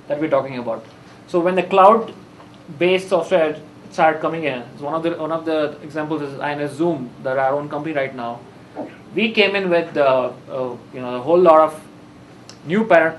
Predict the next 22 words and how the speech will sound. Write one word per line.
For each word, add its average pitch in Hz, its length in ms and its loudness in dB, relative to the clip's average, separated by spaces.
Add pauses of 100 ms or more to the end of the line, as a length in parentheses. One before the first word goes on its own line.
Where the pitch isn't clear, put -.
paradigm 170 260 0
shift - 240 -2
at - 80 -4
that 160 160 0
point 170 140 -2
in 160 80 -6
time 156 260 2
that 147 140 0
was 147 160 -6
cloud-based, 156 560 0 (420)
which - 220 -14
drastically 208 480 2
reduced 151 580 0 (540)
the - 80 -10
cost 170 480 2
for 151 480 2
a 147 40 -6
law 139 220 0
firm 160 280 -4
to 143 220 -6 (540)
adopt 139 320 -2
it, 226 160 -4